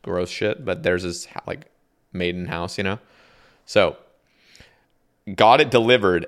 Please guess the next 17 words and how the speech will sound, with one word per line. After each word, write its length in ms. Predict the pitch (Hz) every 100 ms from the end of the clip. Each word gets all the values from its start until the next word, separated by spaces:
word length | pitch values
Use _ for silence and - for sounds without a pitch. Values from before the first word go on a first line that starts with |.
| -
The 140 | 104
delivery 640 | 117 123 104 104 127 160 165
driver, 640 | 160 170 180 190 196 285 -
so 140 | 113
this 120 | 113 170
is, 100 | 202
like, 240 | - 92 _
you 100 | 104
know, 260 | 87 87 87 _ _ _
midnight, 640 | - 107 98 92 55 50 - -
basically, 340 | 69 - 80 80
like, 140 | -
eleven 300 | 90 87 87
P 220 | - 90
M, 260 | 85 85 85
eleven 240 | 85 85 82
thirty-ish. 500 | 82 85 85 -